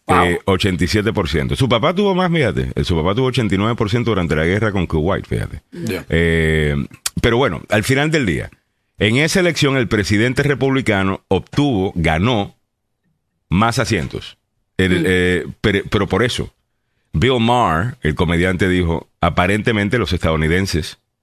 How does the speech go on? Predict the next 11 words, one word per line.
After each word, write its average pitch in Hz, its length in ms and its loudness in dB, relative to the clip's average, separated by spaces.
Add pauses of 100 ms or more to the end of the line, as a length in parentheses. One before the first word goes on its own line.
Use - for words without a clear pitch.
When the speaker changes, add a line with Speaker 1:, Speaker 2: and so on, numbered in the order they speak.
(960)
Speaker 2:
ven 101 320 2
a 107 40 2
Donald 104 280 0
Trump 104 260 0
como 85 220 0
algo 90 160 0
tan 95 180 0
peligroso 95 440 0
como 101 160 0
nueve 85 240 2
once". 160 260 -4